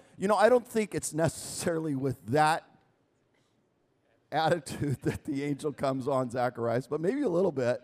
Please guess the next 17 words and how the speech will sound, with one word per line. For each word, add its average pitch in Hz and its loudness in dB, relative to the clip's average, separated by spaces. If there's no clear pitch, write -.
because 175 4
I 202 6
think 220 0
the 208 2
angel 190 2
knew 165 4
what 165 4
was 147 0
being 139 0
invested. 104 -4
Do 127 -8
you 147 -4
know 165 -2
what's 151 -6
being 143 -4
invested? 117 -8
You 202 -8